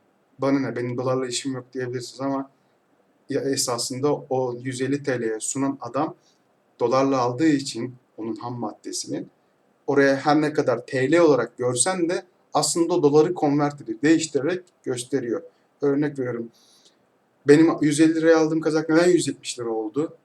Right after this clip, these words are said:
bir ay sonra? İşte o nedenle. Dolar arttığı için dolayısıyla, e, o, onu artık o şekilde, o fiyattan satmak da mümkün olmuyor. Devlet haliyle ürünlere zam yapmak zorunda kalıyor. Ve şirketler,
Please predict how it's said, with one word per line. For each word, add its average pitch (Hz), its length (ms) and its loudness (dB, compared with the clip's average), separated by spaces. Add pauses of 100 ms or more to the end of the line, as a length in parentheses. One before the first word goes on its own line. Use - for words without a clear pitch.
(120)
bir 117 100 -4
ay 110 160 -2
sonra? 123 400 -8
İşte - 200 -8
o 147 120 2
nedenle. 123 340 -6 (300)
Dolar 123 180 0
arttığı 135 440 -2
için 156 460 -4 (560)
dolayısıyla, 139 840 -2 (280)
e, 110 40 -6 (420)
o, 135 300 -2 (1120)
onu 139 300 0
artık 127 400 -4
o 139 100 -2
şekilde, 123 380 -6
o 127 60 -6
fiyattan 131 420 -2
satmak 135 460 -4
da 131 60 -6
mümkün 113 380 -10
olmuyor. 98 340 -12 (340)
Devlet 151 280 0
haliyle 156 340 0
ürünlere 147 420 2
zam 143 220 2
yapmak 143 340 -4
zorunda 131 360 -8
kalıyor. 95 240 -14 (920)
Ve 120 180 0 (260)
şirketler, 113 600 -10